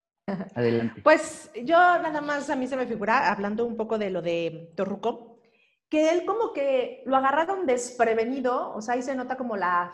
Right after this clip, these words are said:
Speaker 1: falta de comunicación que hay entre presidencia y sus secretarios, porque a mí se me, a mí se me figura como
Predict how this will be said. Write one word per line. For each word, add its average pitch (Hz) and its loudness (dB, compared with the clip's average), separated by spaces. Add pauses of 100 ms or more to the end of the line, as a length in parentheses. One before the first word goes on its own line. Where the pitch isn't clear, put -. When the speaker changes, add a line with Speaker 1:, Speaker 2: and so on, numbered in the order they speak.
Speaker 1:
falta 233 -2
de 233 -4
comunicación 202 -4
que 220 2
hay 220 2
entre 208 -2
presidencia 208 -6
y 180 -6
sus - -16
secretarios, 190 -8 (360)
porque 262 4
a 269 4
mí 311 -2
se 339 -4
me, 285 -2
a 214 2
mí 302 2
se 330 -4
me 302 -2
figura 247 -4
como 226 -6